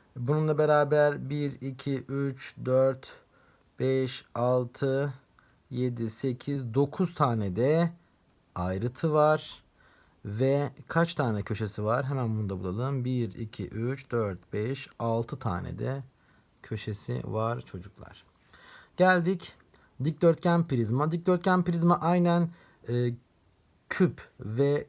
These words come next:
kare prizmada olduğu gibi altı tane yüze,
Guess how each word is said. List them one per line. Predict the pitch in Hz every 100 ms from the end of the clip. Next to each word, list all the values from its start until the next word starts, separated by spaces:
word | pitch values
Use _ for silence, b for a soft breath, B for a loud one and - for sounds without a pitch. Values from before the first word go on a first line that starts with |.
| _
kare | - 156 160
prizmada | - 143 120 110
olduğu | 147 143 139
gibi | 110 92 113 147 160 b b b
altı | 113 113 123 165
tane | 156 123 95
yüze, | 87 104 131 156 160